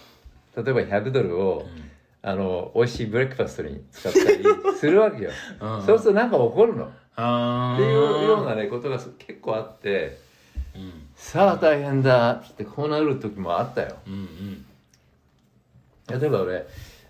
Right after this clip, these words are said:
Speaker 1: あの、一万ドル、ポーカーやってる時は、
Speaker 2: はい。
Speaker 1: 一万ドルを、あの、そのギャンブル、あの、ギャンブルのお金として持ってたわけ。
Speaker 2: うんうんうん。
Speaker 1: あとは、ね、あの、二千ドルぐらいを、
Speaker 2: はい。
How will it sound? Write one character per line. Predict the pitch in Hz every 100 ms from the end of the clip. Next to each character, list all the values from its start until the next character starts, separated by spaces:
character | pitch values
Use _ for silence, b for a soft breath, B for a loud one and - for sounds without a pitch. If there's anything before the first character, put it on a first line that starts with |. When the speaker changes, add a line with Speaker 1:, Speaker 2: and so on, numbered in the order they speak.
| -
Speaker 1:
あ | 101
の、 | 98 92 90 85 85 -
一 | 123 185
万 | 190 175
ド | 170
ル、 | 202 -
ポ | - 196
ー |
カ | 147
ー |
や | 104
っ |
て | 104
る | 101
時 | 101
は、 | 90
Speaker 2:
は | -
い。 | 131
Speaker 1:
一 | 135 214
万 | 180
ド | 170
ル | 160
を、 | 170 143 - B B B B
あ | - 107
の、 | 98 95 92 87 87 90 - _ _ - - _
そ | 113
の | 98
ギ | 139
ャ | 147
ン |
ブ | 147
ル、 | 139 135 - - _ 131 - -
あ | 110
の、 | 110 101 104 - _ -
ギ | 131
ャ | 147
ン | 143
ブ |
ル | 107 90
の | 107 104
お | 80
金 | 90
と | 82
し | 82
て | 78 - _ _ _
持 | -
っ | 147
て |
た | 120
わ |
け。 | -
Speaker 2:
う |
ん | 104
う |
ん |
う | 73 90 - - - _ -
ん。 |
Speaker 1:
あ | 202
と | 143
は、 | 90 - - - _ _ _
ね、 | 117 95 67 - _ _
あ | 87
の、 | 87 85 -
二 | 101 104
千 | 120 107
ド | 104
ル |
ぐ | 104
ら | 107 76
い |
を、 | 90
Speaker 2:
は | 95
い。 | 90